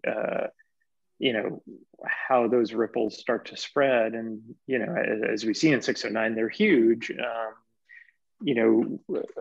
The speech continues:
I think everyone would imagine that John Dory's death would bring, like, Morgan and June close together, but instead it does the opposite. It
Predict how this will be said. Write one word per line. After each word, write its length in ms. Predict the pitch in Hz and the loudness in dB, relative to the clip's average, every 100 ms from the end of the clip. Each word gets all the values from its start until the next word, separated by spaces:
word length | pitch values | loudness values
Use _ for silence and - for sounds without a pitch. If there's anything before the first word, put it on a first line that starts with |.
| - 120 - - | -8 -6 -4 0
I 120 | 143 | 2
think 280 | - 131 - | 4 2 2
everyone 440 | 139 120 131 120 | 0 2 2 2
would 100 | 110 | 2
imagine 540 | 113 123 123 117 120 113 | 2 4 2 0 -2 -2
that 260 | 110 - - _ - - _ _ _ - - _ - | -4 -6 -8 _ -20 -20 _ _ _ -20 -20 _ -4
John 280 | 151 131 117 | 2 4 6
Dory's 260 | 120 113 | 6 4
death 300 | 120 110 - | 2 -2 -4
would 180 | 117 110 - _ _ _ _ _ | -4 -4 -10 _ _ _ _ _
bring, 300 | - 110 120 | -8 -6 -2
like, 220 | 135 139 131 | 0 -2 0
Morgan 340 | 147 180 202 | 0 2 0
and 100 | 185 | 0
June 240 | 220 311 | -2 -4
close 380 | 277 135 113 - | -4 -4 -6 -6
together, 600 | - 123 113 - - - 113 | -8 -6 -8 -8 -8 -8 -8
but 160 | 117 | -10
instead 400 | 127 - 117 120 | -10 -8 -4 -2
it 100 | 127 | -2
does 220 | 131 127 | 0 0
the 80 | - | 0
opposite. 480 | 135 190 - - | -2 -2 -6 -10
It 100 | 113 | -10